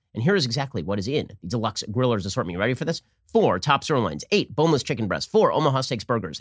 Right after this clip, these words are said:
eight gourmet jumbo franks, eight individual scalloped potatoes,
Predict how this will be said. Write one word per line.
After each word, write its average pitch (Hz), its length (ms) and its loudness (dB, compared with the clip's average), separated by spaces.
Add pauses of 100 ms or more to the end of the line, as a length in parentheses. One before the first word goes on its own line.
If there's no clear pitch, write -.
eight 196 200 2 (100)
gourmet 143 280 4
jumbo 131 260 2
franks, 104 320 -2 (320)
eight 196 240 2
individual 143 440 0
scalloped 127 340 0
potatoes, 156 400 2